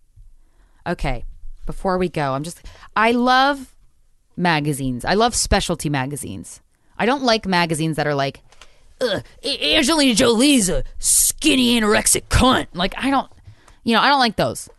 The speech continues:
I don't like gossip magazines. But I lo-, there's a lot of specialty magazines when you go to an airport.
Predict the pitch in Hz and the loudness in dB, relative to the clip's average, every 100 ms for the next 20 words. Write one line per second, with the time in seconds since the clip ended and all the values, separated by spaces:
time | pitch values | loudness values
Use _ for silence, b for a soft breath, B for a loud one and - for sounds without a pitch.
0 | b b b _ - 202 233 214 190 165 | b b b _ -12 -4 -2 -2 -4 -4
1 | 156 - 147 139 135 135 208 220 240 240 | -4 -4 -6 -6 -8 -2 0 2 0 0
2 | 262 285 277 320 494 - 269 269 269 226 | 0 0 2 2 2 2 0 0 -4 -2
3 | 165 165 160 151 151 147 156 156 147 139 | 0 0 -2 -2 -2 -2 0 0 0 -2
4 | - 180 190 - | -2 -2 -2 -4